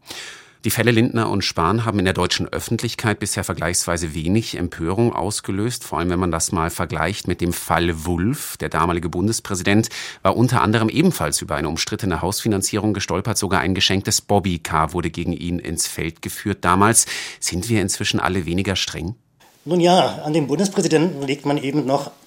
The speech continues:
Speaker 2: deutlich höhere Ansprüche, der ja auch als moralisches Vorbild der Nation gilt. Wobei man natürlich sagen muss, er wurde ja am Ende dafür nicht verurteilt. Also er wurde ja dann am Ende freigesprochen.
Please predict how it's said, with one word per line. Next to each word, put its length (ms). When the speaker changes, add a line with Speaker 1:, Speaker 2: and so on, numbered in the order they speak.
Speaker 2:
deutlich 480
höhere 300
Ansprüche, 560
der 280
ja 240
auch 140
als 200
moralisches 500
Vorbild 540
der 100
Nation 380
gilt. 320
Wobei 220
man 140
natürlich 260
sagen 300
muss, 240
er 260
wurde 200
ja 140
am 140
Ende 500
dafür 360
nicht 160
verurteilt. 540
Also 160
er 100
wurde 180
ja 400
dann 200
am 120
Ende 160
freigesprochen. 640